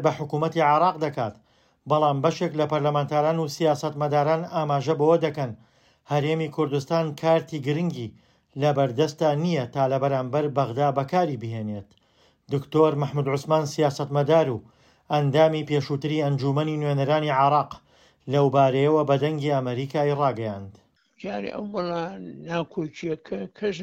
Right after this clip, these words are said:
Speaker 2: نازانێت چۆنە. یعنی ئەوە سەیرە بەڕاستی. مەسەن بەغا ئاڵێ پارەکەی نەناردووە. هەرێمیش ئەڵێ بەغا پارەی کەمی ناردووە. لەو بینە شەخسێکی سێهام یا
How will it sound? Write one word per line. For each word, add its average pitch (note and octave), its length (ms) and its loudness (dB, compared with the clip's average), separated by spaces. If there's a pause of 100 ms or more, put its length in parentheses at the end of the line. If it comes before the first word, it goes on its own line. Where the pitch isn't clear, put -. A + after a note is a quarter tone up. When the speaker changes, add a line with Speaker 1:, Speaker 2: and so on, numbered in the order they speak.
(100)
Speaker 2:
نازانێت B2+ 640 -6
چۆنە. A2+ 340 -8 (540)
یعنی - 260 -8
ئەوە F3+ 160 -4 (100)
سەیرە A#2 420 -6 (120)
بەڕاستی. - 600 -12 (280)
مەسەن E3+ 380 -6
بەغا E3 260 -4 (100)
ئاڵێ F#2 360 -4 (260)
پارەکەی D#3 540 -8 (100)
نەناردووە. A#2 680 -6 (420)
هەرێمیش E3 560 -4 (120)
ئەڵێ F2 300 -4 (260)
بەغا E2+ 300 -4 (120)
پارەی E3 400 -4
کەمی D#3 380 0
ناردووە. A2+ 460 -10 (180)
لەو F#2 220 -4
بینە D#3 400 -6 (520)
شەخسێکی E3 640 -4 (100)
سێهام D#3+ 720 -6 (120)
یا C#3+ 80 -4